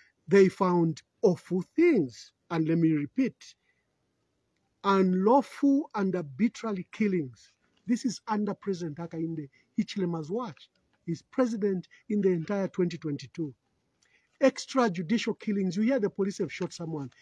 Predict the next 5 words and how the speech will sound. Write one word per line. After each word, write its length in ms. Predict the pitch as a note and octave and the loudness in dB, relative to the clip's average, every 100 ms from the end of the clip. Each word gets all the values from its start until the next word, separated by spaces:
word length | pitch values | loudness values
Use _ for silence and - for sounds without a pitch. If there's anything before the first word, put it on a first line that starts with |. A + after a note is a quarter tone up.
| _ | _
even 220 | A3 G#3 E3+ | -2 0 0
before 280 | - F3+ | -4 -4
investigations. 840 | D3+ C#3+ E3 C3+ C#3 - C3+ A#2+ - - _ - - _ _ - - _ - | -4 -6 -8 -8 -10 -8 -12 -14 -20 -20 _ -20 -20 _ _ -20 -20 _ 2
Torture 560 | B3+ C#4+ - - E3+ C#3 | 6 8 6 0 -2 -4
and 220 | G3 F#3 | -2 -2